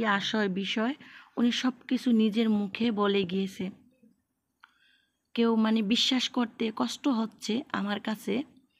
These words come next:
মনে হয়। এর পরের দিন সকালবেলা আমার শাশুড়ির মুরগিগুলা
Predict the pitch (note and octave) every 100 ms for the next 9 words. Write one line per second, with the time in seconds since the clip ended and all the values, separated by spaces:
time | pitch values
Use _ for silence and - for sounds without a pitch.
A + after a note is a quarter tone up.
0 | _ - G3+ G3 F#3+ F#3 G3 D4 _ _
1 | _ _ _ _ _ _ _ - A#3 -
2 | - - _ _ _ _ _ - A#3 -
3 | C4 B3+ A3 C4+ - A3+ A#3+ A#3 A3 A3
4 | G#3+ C#4 - _ _ - - _ _ _
5 | - G#3 G#3 B3 - G#3 G3+ G3 G3 F#3+
6 | G#3+ G#3 G#3+ G#3